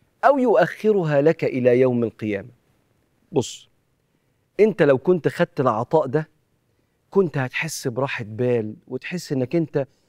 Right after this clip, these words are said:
يا هم ونزاح، أو تحس إنك حققت إنجاز كبير. أهو نفس المشاعر دي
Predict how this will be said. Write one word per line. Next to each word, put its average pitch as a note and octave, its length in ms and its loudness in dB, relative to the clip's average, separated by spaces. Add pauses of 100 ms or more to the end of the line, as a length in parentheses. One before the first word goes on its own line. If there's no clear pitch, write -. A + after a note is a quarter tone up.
(160)
يا E3 640 2
هم E3+ 200 2
ونزاح، C#3+ 760 2 (420)
أو F3 100 4
تحس G#3 400 -4
إنك F#3 200 2
حققت G#3 420 2
إنجاز F#3+ 400 4
كبير. E3 500 2 (260)
أهو D#3+ 180 4
نفس G#3+ 360 2
المشاعر E3+ 600 4
دي F#3+ 240 -6